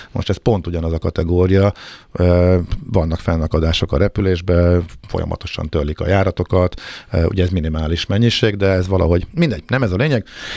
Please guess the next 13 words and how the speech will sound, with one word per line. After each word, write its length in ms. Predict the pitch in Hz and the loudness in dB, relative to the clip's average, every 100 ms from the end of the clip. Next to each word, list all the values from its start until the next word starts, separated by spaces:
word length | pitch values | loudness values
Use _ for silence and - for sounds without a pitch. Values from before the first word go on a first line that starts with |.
| - - | -8 0
<clears throat> 300 | 151 151 123 - - - - - - - | 4 4 0 -4 -20 -20 -20 -20 -20 -2
Hanem 180 | 117 123 | 2 4
a 60 | 131 | 4
legutolsó 560 | 240 277 131 - 104 | 2 2 2 2 2
ilyen, 200 | 120 143 | 2 2
amit 180 | 104 92 | 0 0
beküldött 420 | 131 - 101 95 | 0 0 0 2
a 180 | 95 110 | 2 2
H 60 | 101 | 2
V 40 | |
G-nek 340 | 90 87 90 | 0 0 0
az 120 | 85 82 | 0 2
olvasó. 540 | 101 117 - 139 | 4 2 2 0